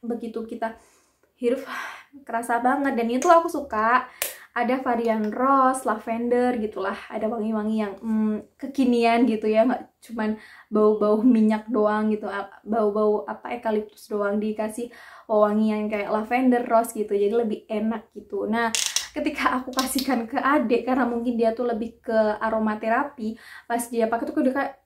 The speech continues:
nyinggirnya gitu tuh kayak kebauen gitu loh. Pas dia normal, pas dia nggak pilek. Kalau pas pilek mungkin ampuh banget sih buat melegakan si, apa ini, bumpetnya itu. Menurut aku seperti itu. Dan kedua-duanya ba-, keduanya bagus. Cuman yang ini tuh tidak ada,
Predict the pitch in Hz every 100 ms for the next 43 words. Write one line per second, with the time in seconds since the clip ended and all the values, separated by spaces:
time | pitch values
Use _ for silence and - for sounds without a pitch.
0 | - 240 233 240 240 240 240 262 262 233
1 | 277 226 220 214 247 233 226 226 226 214
2 | 214 214 254 - 262 233 233 262 254 254
3 | 254 254 269 233 226 214 - 240 233 233
4 | 240 240 - 254 - 269 294 294 285 294
5 | 240 240 262 254 220 247 247 220 220 233
6 | 226 220 208 226 240 247 233 226 - -
7 | - - - _ 247 233 247 214 247 214
8 | 226 233 220 208 208 208 202 196 196 196
9 | 196 196 202 214 - - _ _ _ _
10 | 254 226 226 220 277 254 254 233 269 277
11 | 285 262 262 262 262 294 254 247 - 339
12 | 320 262 254 294 269 226 208 226 226 247
13 | 269 247 226 240 247 277 226 220 226